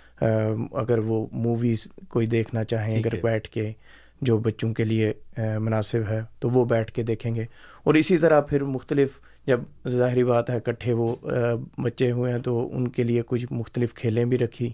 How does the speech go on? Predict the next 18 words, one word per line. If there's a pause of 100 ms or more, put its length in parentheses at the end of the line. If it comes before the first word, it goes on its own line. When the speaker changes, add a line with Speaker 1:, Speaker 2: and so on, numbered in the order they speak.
Speaker 2:
ٹھیک
ہے۔ (100)
Speaker 1:
تاکہ
وہ (360)
بالکل (120)
بور
نہ
ہوں
اور
اپنے
آپ
کو، (640)
آ، (380)
جم-، (160)
اور
دوسری
جو (460)
یہ